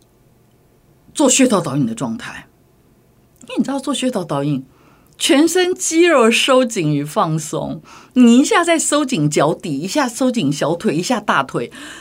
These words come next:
你的注意是跟着你全身收紧放松的地方走的，所以你很容易心思就转移。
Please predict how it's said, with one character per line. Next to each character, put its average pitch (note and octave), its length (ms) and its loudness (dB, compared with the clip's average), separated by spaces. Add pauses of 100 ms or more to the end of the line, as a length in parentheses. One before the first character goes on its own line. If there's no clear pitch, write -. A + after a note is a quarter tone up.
你 C4+ 160 8
的 D#4 100 4
注 G#4 300 4
意 E4 180 4
是 C4 280 -2
跟 D4 180 6
着 C4+ 140 4
你 D#3 140 0
全 E3 220 -2
身 A#3+ 180 2
收 A#3 220 2
紧 D3+ 220 -2
放 F#3+ 240 0
松 E3+ 200 -4
的 D#3+ 80 -4
地 D#3+ 140 -6
方 D#3 240 -4
走 E2+ 340 -8
的， - 220 -12 (720)
所 - 180 0
以 F#4 40 0
你 F#4 120 -2
很 A#3 160 0
容 D#3+ 240 2
易 A3+ 220 0 (120)
心 A#3 380 2
思 G#3 240 -4
就 F3+ 160 -2
转 F#2+ 380 -6
移。 E2+ 320 -18